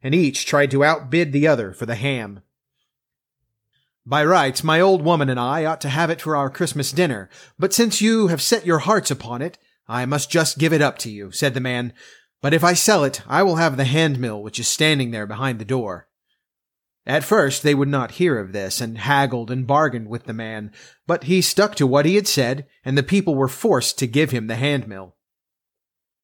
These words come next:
When the man came out again into the yard, he asked the old woodcutter how he was to stop the hand mill,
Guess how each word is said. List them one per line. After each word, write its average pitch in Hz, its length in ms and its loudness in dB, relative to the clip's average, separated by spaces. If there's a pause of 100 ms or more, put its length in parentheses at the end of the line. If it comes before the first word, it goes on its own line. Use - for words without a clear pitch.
(180)
When 143 160 0
the 143 60 2
man 143 280 2
came 147 240 0
out 156 160 4
again 117 340 -4
into 139 280 -4
the 123 100 -2
yard, 120 480 0 (180)
he 151 160 2
asked 185 240 2
the 160 140 2
old 156 180 2
woodcutter 135 540 -4
how 156 260 2
he 147 120 -2
was 135 180 0
to - 80 -6
stop 202 380 0
the 127 100 -4
hand 147 320 0
mill, 95 320 -14